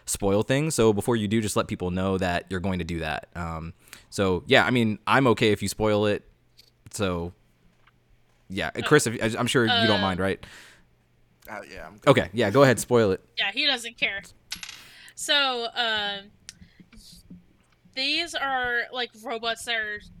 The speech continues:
Speaker 2: deep, deep
Speaker 1: Mm-hmm.
Speaker 2: underground because of a world apocalypse,
Speaker 1: Mm-hmm.
Speaker 2: right? And, um, <sighs> if I remember correctly, the robot friend that is with you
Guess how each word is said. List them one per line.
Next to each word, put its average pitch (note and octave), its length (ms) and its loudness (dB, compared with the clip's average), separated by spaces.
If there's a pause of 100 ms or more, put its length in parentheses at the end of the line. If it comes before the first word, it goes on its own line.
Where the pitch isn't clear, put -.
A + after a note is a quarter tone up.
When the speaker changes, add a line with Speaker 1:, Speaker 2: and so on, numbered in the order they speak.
(240)
Speaker 2:
deep, C#4+ 340 -6
deep B3 260 -4
Speaker 1:
Mm-hmm. A3 100 -8 (140)
Speaker 2:
underground F#3 400 -4
because G3 540 -12
of G#3 380 -8
a G3+ 260 -2 (120)
world A3+ 280 -8
apocalypse, A#2+ 680 -8
Speaker 1:
Mm-hmm. A3 60 -18
Speaker 2:
right? A3 240 -4 (800)
And, G3 440 -4
um, F#3 480 -6 (500)
<sighs> - 540 -16
if C4 100 -14
I D4+ 200 0
remember C#4+ 420 -12
correctly, G#3+ 800 -6 (500)
the A#3+ 260 -6
robot C4+ 480 -6
friend A#3+ 320 -4
that A3 140 -6
is F#3+ 180 -14
with A3+ 220 -12
you G#3 100 -10